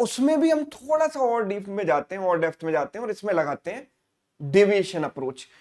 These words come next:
डेविएशन अप्रोच में हम क्या करते हैं कि इनमें से हम कोई भी वैल्यू पकड़ लें, कोई भी एक वैल्यू आप उठा लो, जो आपका मन करे, इनके अलावा भी कोई वैल्यू उठा सकते हो,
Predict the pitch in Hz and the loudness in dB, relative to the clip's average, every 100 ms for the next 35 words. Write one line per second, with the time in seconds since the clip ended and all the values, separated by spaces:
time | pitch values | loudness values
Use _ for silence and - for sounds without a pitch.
0 | _ 156 202 247 311 311 294 277 220 220 | _ 0 2 4 0 -2 -4 0 0 0
1 | 220 226 214 190 156 143 202 220 247 233 | -2 -4 0 2 0 -4 -10 -8 -6 -6
2 | 233 277 277 277 302 294 302 247 220 214 | -8 -8 -10 0 2 2 0 -2 -2 -4
3 | 220 120 98 - _ _ _ _ _ 285 | -6 -8 -12 -20 _ _ _ _ _ 2
4 | 311 320 277 233 226 214 226 190 - 143 | 4 4 2 2 2 4 2 2 -4 -12
5 | - - _ _ - 170 311 302 - 254 | -16 -18 _ _ -6 4 4 4 0 0
6 | 294 185 156 139 - _ _ 214 254 320 | 0 0 0 -2 -4 _ _ 0 2 0
7 | 202 202 262 302 285 262 226 208 190 156 | 0 0 -2 0 0 2 4 4 2 0
8 | 143 - - - | -6 -12 -16 -16